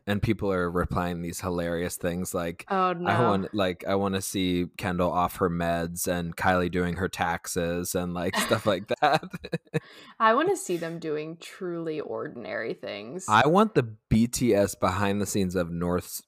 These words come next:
Speaker 1: grilled cheese in a heart <laughs> shape is what I
Speaker 2: <laughs>
Speaker 1: want.
Speaker 2: Did you see the ones with their hot chocolate?
Speaker 1: I don't think so. Shit, I
Speaker 2: Oh,
Speaker 1: need to
Speaker 2: those
Speaker 1: go and
Speaker 2: were,
Speaker 1: watch all of
Speaker 2: they did,
Speaker 1: them.
Speaker 2: her and Penelope did, like, hot chocolate bombs.
Speaker 1: Oh, oh, I did
Speaker 2: Like,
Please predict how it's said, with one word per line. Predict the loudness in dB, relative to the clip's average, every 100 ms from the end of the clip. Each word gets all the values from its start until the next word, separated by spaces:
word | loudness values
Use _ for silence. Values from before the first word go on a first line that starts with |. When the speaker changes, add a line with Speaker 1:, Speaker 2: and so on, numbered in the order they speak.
| -12
Speaker 1:
grilled | 0 2 2 -2
cheese | -4 -2 -2 -2 -2
in | -2
a | 0
heart | 0 0
<laughs> |
shape | -2 2 8 8 12
is | 10 10
what | 2
I | 4 0
Speaker 2:
<laughs> | 2
Speaker 1:
want. | 2 2 2
Speaker 2:
Did | 4 4
you | 2
see | 0 0
the | 4 4
ones | 4 2 0
with | -4 -2
their | -2 -2
hot | 0 -2 -2
chocolate? | -2 -2 -2 2 2 2 -4 _ _ _ _ _ _ _ _ _ _ _ -20 -20 _
Speaker 1:
I | -6
don't | -2 -4 -4
think | -4 -4
so. | -6 -4 -4 -4
Shit, | -8 -6 0
I | 2
Speaker 2:
Oh, | 4
Speaker 1:
need | 2
to |
Speaker 2:
those | 2
Speaker 1:
go | 2
and | 2
Speaker 2:
were, | 0
Speaker 1:
watch | -2 -2
all | 0 2 4
of |
Speaker 2:
they | 8 8
did, | 10 8
Speaker 1:
them. | 6 -4
Speaker 2:
her | 0 4
and | 4 2 0
Penelope | -2 0 0 -2 -2
did, | -2 0 0
like, | 0 0
hot | -2 -4 -4
chocolate | -4 -4 0 -2 2
bombs. | 4 4 2 0 -6 -12 _ 0
Speaker 1:
Oh, | 4 4 4 2 6
oh, | 8 8
I | 8 6
did |
Speaker 2:
Like, | 6